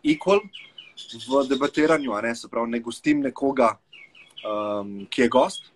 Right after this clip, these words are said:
pa strokovnjak na nekem področju. Tako da sem nekako zadovoljil ta svoj urge po tem filozofiranju, a ne, in pol, ko sem videl nekako odziv ljudi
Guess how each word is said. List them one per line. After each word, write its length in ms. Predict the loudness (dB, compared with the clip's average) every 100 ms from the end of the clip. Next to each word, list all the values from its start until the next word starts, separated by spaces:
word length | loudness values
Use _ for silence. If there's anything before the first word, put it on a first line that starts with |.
| _ -8
pa 80 |
strokovnjak 500 | -8 -8 -4 0 0 0
na 80 |
nekem 260 | -4 -4 -6
področju. 420 | -6 -6 -6 -10 _ _ _ -20 -20 -20 -20 _ _ -12
Tako 160 | -2 0
da 80 |
sem 240 | 0 0 0
nekako 360 | 0 0 0 -2
zadovoljil 480 | -4 -2 4 4 4
ta 360 | 4 4 2
svoj 280 | -2 -8 -8 -6
urge 400 | -8 -10 -18 -18 -16
po 120 | -12
tem 420 | -8 -8 -8 -12
filozofiranju, 840 | -6 -4 -4 -2 0 2 0 -4 -16
a 60 | -14
ne, 160 | -12 -10 -8
in 260 | -8 -12 -14 _ -4
pol, 120 | 2 2
ko 100 | 2
sem 160 | 0 2
videl 180 | 2
nekako 380 | 0 -2 -2 -4
odziv 240 | 2 2 4
ljudi 380 | 0 0 -2